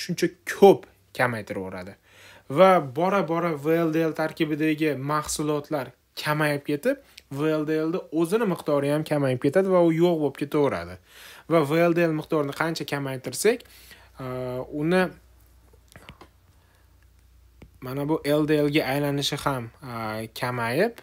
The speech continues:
L D L ni miqdori ham kamayadi va ateroskleroz, a, xavfi ham kamayadi.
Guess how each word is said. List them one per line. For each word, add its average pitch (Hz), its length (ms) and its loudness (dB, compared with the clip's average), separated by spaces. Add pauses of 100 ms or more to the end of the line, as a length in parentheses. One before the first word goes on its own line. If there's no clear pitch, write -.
(160)
L 135 200 -6
D 147 100 4
L 156 80 -2
ni 160 100 0
miqdori 156 360 0
ham 110 220 -6
kamayadi 120 580 -2
va 143 240 2
ateroskleroz, 139 880 -2 (480)
a, 107 260 -12 (100)
xavfi 120 420 -4
ham 175 220 0 (760)
kamayadi. 135 600 -8